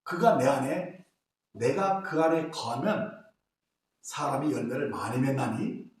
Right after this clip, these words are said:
나를 떠나서는 너희가 아무것도 할 수 없습니다." 라고 말씀을 해주셨는데, 자, 우리는 이 말씀을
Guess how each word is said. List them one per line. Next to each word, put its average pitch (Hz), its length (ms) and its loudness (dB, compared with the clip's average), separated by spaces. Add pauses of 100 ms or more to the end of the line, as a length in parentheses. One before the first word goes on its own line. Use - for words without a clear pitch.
(260)
나를 127 320 -2
떠나서는 147 440 2
너희가 135 440 -2 (100)
아무것도 311 380 4
할 277 60 0
수 220 160 0
없습니다." 202 520 6
라고 170 440 4
말씀을 127 440 -2
해주셨는데, 120 960 -4 (520)
자, 107 220 -2
우리는 233 380 4
이 226 300 2
말씀을 175 880 2